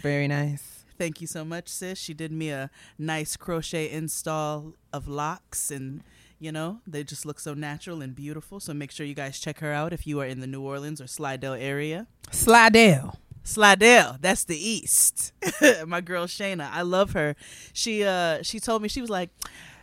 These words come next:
Speaker 2: you know how, uh, people always ask me how I got started, and I tell them I used to flat twist you and your sister's hair. <laughs>
Speaker 1: You are so famous. Look at you.
Speaker 2: I love it. No, that's my, that's family right there.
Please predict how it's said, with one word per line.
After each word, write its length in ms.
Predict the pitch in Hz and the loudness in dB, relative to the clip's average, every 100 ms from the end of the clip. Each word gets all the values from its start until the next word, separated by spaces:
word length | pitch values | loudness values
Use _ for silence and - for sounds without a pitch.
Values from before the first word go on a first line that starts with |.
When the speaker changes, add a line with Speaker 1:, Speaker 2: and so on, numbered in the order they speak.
| _ - | _ -10
Speaker 2:
you 200 | 180 277 | -2 0
know 200 | 339 330 | 6 6
how, 220 | 320 294 | 6 4
uh, 400 | 277 247 247 233 | 4 2 2 0
people 280 | 202 320 339 | 6 6 6
always 380 | 269 269 277 277 | -4 -4 -4 -6
ask 240 | 262 262 262 | -8 -10 -8
me 100 | 262 | -8
how 160 | 240 | -8
I 100 | 233 | -10
got 180 | 226 226 | -10 -10
started, 360 | - 247 233 196 | -8 -8 -6 -6
and 120 | 175 | -8
I 80 | 208 | -10
tell 240 | - 247 | -8 -6
them 160 | 226 196 | -6 -6
I 80 | 208 | -6
used 200 | 240 - | -4 -4
to 80 | |
flat 260 | 185 214 214 | -2 -2 -2
twist 240 | 233 214 208 | -4 -4 -2
you 120 | 214 | -2
and 80 | 202 | -2
your 80 | 196 | -4
sister's 360 | 214 - 190 | -6 -8 -10
hair. 160 | 233 196 285 - | -2 2 2 4
<laughs> 220 | 247 - - - 339 - 320 - - - - - - 262 - 196 | 4 6 6 6 6 6 4 2 2 0 0 -2 0 -6 4 8
Speaker 1:
You 120 | 208 | 10
are 140 | 196 | 10
so 220 | - 180 | 8 8
famous. 720 | 185 185 190 185 135 151 - - | 8 8 10 10 10 8 6 6
Look 140 | 208 | 8
at 160 | 220 170 | 8 6
you. 280 | 131 135 151 - - | 2 2 0 -4 -10
Speaker 2:
I 140 | - 226 | 0 2
love 300 | 240 269 254 | 4 2 4
it. 140 | 220 | 2
No, 160 | 247 302 | 6 6
that's 200 | 285 415 | 4 2
my, 200 | 269 226 | 2 2
that's 220 | 240 403 | 0 -6
family 420 | - 220 285 175 | -6 -6 -6 -6
right 200 | 151 143 - | -6 -8 -10
there. 260 | 131 107 | -14 -14